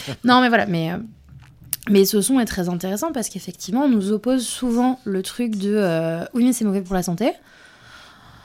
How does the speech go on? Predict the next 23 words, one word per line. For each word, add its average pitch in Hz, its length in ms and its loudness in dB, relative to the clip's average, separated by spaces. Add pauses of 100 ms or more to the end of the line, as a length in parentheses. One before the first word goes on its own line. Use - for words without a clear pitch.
(440)
Est-ce 233 320 -4
que 247 80 2
j'ai 214 140 4
besoin 208 260 0
de 202 80 2
réexpliquer 180 540 -2
que 214 140 -4
vraiment, 175 320 0
on 208 80 2
n'a 208 100 4
pas 185 140 0
d'études, 185 320 -2
tout - 100 -14
ça, 185 140 -4
tout 175 80 -10
ça, 185 180 -6
je - 80 -10
pense - 180 -12
qu'on 170 140 -8
a 165 80 -4
bien 165 160 -4
compris. 180 240 -2 (460)
Euh, 185 480 0